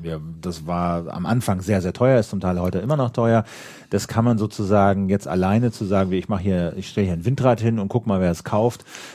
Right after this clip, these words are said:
ähm, das wäre nicht gegangen, weil einfach der Strom am Anfang zumindest so teuer war, dass man ihn nie, nie losgeworden wäre. Gegen Atomstrom schon gar nicht und Kohle.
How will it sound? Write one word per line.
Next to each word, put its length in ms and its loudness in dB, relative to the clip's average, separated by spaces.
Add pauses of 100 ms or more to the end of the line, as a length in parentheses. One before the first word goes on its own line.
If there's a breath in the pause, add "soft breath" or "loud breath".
(120)
ähm, 340 2
das 220 0
wäre 100 4
nicht 160 0
gegangen, 440 0
weil 140 2
einfach 240 -6
der 140 -4
Strom 360 -2
am 140 -4
Anfang 420 -2
zumindest 520 -2 (180 loud breath)
so 220 2
teuer 360 4
war, 260 0 (200 loud breath)
dass 160 -2
man 120 0
ihn 180 0
nie, 200 4
nie 240 2
losgeworden 800 -2
wäre. 340 -8 (100)
Gegen 220 0
Atomstrom 520 -4
schon 180 -6
gar 180 2
nicht 160 0
und 140 -8
Kohle. 300 -10